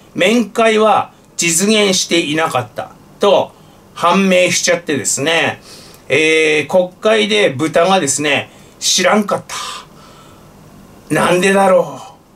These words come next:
う。調べてみます」って言っちゃったんですね。えー、無能、無為無策の生き恥さらしちゃいました。ネットの反応です。情けなさすぎる。失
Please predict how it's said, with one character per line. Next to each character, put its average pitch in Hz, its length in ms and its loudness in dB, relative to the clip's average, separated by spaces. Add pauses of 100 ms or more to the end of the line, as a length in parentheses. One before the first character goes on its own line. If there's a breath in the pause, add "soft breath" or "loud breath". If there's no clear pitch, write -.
(800)
う。 - 20 -8
調 170 340 2
べ 175 100 -2
て 165 120 -2
み 151 100 0
ま 135 100 0
す」 - 200 -6
っ - 20 -20
て 143 280 0 (220)
言 131 140 -4
っ - 20 -6
ち 139 120 -2
ゃ - 20 0
っ - 60 -8
た 107 140 -2
ん 87 40 -10
で - 60 -16
す - 60 -18
ね。 160 500 -2 (320 loud breath)
え 143 420 2
ー、 - 20 0
無 175 160 4
能、 233 580 2
無 226 200 0
為 170 140 -2
無 135 140 -4
策 165 500 -2
の 156 300 -2 (460 loud breath)
生 156 160 -6
き 202 120 0
恥 185 420 -2 (580)
さ - 200 -2
ら 156 120 2
し - 120 -2
ち 151 100 0
ゃ 139 40 2
い 135 40 4
ま 135 100 -4
し - 80 -10
た。 - 120 -12 (360 loud breath)
ネ 139 120 -2
ッ 139 60 -6
ト 170 120 0
の 165 80 -2
反 160 100 -2
応 147 40 -2
で 127 80 -2
す。 - 360 -6 (100)
情 131 160 -2 (240)
け 147 160 0
な 139 100 -4
さ 131 160 -4
す - 180 -4
ぎ 107 120 -6
る。 - 80 -16 (600 loud breath)
失 - 420 0